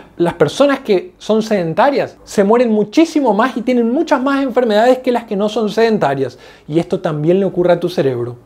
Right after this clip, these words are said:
Y número cinco, evita tóxicos, tabaco, alcohol y controla enfermedades, hipertensión, diabetes, obesidad, que van todo de la mano. Ahora, ¿cuáles son los principales síntomas de Alzheimer? Olvidos. ¿A quién de ustedes no le ha pasado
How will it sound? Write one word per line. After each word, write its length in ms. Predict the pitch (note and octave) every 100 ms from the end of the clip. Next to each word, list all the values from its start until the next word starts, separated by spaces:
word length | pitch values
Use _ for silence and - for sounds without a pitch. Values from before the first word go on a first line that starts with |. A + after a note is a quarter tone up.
| _
Y 100 | -
número 300 | D#3+ F3+ F#3
cinco, 440 | G#3+ D4 B3 F3+ F3+
evita 400 | G#3 G#3+ F#3 G3
tóxicos, 560 | G3 F#3 - C3+ B2 -
tabaco, 420 | F3 C#3+ C#3+ D3+
alcohol 380 | D3+ C#3 G#3+ B3
y 80 | A3+
controla 400 | A3 G#3 E3+ F3
enfermedades, 720 | G3 G#3 G#3+ D3+ C#3+ C3+ -
hipertensión, 760 | D#3 D3+ D3 C#3 C3+ D#3+ D#3
diabetes, 500 | D3+ C#3+ C#3 D3 D3+ C#3
obesidad, 520 | C#3+ C#3+ D#3 G#3 A#3 - -
que 120 | -
van 240 | F4 B3+ A#3
todo 200 | A#3+ A#3+
de 120 | A#3+
la 80 | A#3
mano. 300 | D3 C3 B2
Ahora, 380 | F3 F#3+ E3 A2 - - _ _
¿cuáles 340 | - F4+ F4 E4
son 160 | D#4
los 140 | D#4 C#4+
principales 800 | - E4+ F4 D4+ G#3+ A3 B3+ A3+
síntomas 680 | - D4 C#4+ F3 B2+ - _ _ _ _
de 140 | D#3+
Alzheimer? 600 | A#3+ A3+ - D#3 D3 B2 B2 _ _ -
Olvidos. 640 | B3 A3+ E3+ D3 A#2+ - _ _
¿A 160 | C#4 C#4
quién 280 | - F4+ D4+
de 60 |
ustedes 400 | A#3+ - D4 D4
no 120 | A#3
le 120 | A#3 A3+
ha 120 | B3
pasado 600 | G3 - B3+ C#4+ D#3+ A#2+